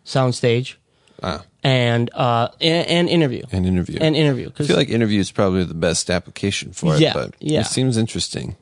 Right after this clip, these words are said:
Speaker 1: I mean, ag-, again, you have c-, total control of the, them without pictures. It's just an added feature that you can then,
Speaker 2: Mm-hmm.
Speaker 1: you know, if you want some kind of guidance,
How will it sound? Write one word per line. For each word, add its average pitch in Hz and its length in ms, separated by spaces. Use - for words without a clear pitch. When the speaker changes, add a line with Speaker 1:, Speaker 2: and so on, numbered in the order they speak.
Speaker 1:
I 170 40
mean, 175 200
ag-, 165 360
again, 165 320
you 135 100
have 135 240
c-, 143 60
total 180 300
control - 680
of 127 220
the, 127 320
them 131 420
without 147 440
pictures. 151 460
It's 135 120
just 131 180
an 127 60
added 123 280
feature 127 320
that 117 120
you 120 100
can 113 240
then, 135 300
Speaker 2:
Mm-hmm. 127 80
Speaker 1:
you 127 60
know, 113 240
if 135 80
you 139 100
want 131 120
some 139 120
kind 131 220
of 123 120
guidance, 123 680